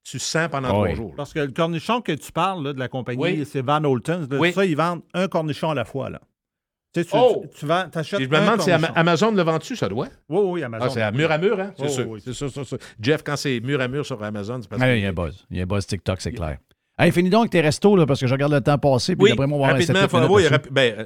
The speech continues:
Speaker 1: rapidement. <laughs>
Speaker 2: Ah.
Speaker 1: Ok. Je vais te parler de, d'une réalité qui vous surprendra pas, surtout que vous avez vu le journal ce matin, vous avez vu qu'il y a une couple d'énervés à Montréal, des femmes, dans ce cas-ci, qui, euh, sont allées au restaurant. Ben, comme il y a des caméras à l'intérieur du restaurant et à l'extérieur,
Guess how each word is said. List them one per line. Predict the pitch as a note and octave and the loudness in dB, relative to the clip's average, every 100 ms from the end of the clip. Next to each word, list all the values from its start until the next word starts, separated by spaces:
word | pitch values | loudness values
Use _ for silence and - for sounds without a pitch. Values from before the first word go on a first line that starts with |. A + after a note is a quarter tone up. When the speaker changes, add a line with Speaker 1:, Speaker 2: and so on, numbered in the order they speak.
| - | 0
Speaker 1:
rapidement. | D#3 - G3 A#3 | 4 4 4 2
<laughs> | G3 - - _ - D3 - C#3+ - | 0 -4 -12 _ -18 -18 -16 -14 -8
Speaker 2:
Ah. | - | -8
Speaker 1:
Ok. | - - - _ _ - | -10 -12 -12 _ _ -10
Je | A2+ | -2
vais | E3 | 0
te | |
parler | - D3+ G#3 | 2 2 2
de, | D3+ B2+ A#2 A2+ G#2+ - - - | 2 2 2 0 -6 -20 -20 -4
d'une | B2+ B2 | -4 -2
réalité | A2+ C#3+ D3 B2+ G3 | 0 2 2 2 -4
qui | - | -4
vous | A#2 | -6
surprendra | - C3 C3 A#2 A2+ | -4 -4 -4 -2 -2
pas, | F#3 | -2
surtout | - D#3 A#3+ | -4 -8 -6
que | |
vous | - | -2
avez | B2+ B2 | 0 0
vu | |
le | C#3+ | -2
journal | B2+ A#2 C3+ C3+ | -2 -2 -2 -4
ce | |
matin, | A#2+ G2 D3+ | -6 -6 -4
vous | A#2+ | -2
avez | A2 | -2
vu | G#2 C#3+ | -2 -4
qu'il | A#2 A#2 A#2 - _ - | 0 0 -2 -10 _ -4
y | |
a | |
une | A#2+ | -2
couple | E3+ C#3+ | 0 2
d'énervés | C#3 B2+ A2 A2 D3 D3+ | 2 2 0 0 0 0
à | A2 | 0
Montréal, | G#2 F#2 G#2 A#2+ B2+ | -2 -2 -2 -2 -2
des | G#2 F2+ | -4 -6
femmes, | - A#2+ C3+ A2+ F2+ | -2 -2 -2 -6 -6
dans | F2+ | -8
ce | - | -6
cas-ci, | A2+ - D3 F3+ _ _ _ | -4 -4 -6 -10 _ _ _
qui, | - B2+ B2 | -6 0 4
euh, | A#2 A2 G#2+ | 4 2 0
sont | G2 A#2+ | -2 -4
allées | A#2 | -2
au | A#2 | -2
restaurant. | G#2+ - A2 G#2 C3+ D3 | -2 -4 -4 -2 -2 -4
Ben, | G2+ | -6
comme | G2 C3 | -4 -2
il | |
y | |
a | A#2 | -2
des | A2+ | -4
caméras | A#2+ A2 G#2+ B2 | -4 -2 -2 -2
à | G#2+ | -2
l'intérieur | G#2 A2 G2+ A2+ | -4 -6 -6 -6
du | G2 | -6
restaurant | G2 - G2 A2 | -8 -8 -8 -6
et | A2+ | -4
à | G#2 | -4
l'extérieur, | G2+ - G2 F#2+ A#2 | -4 -6 -8 -4 -4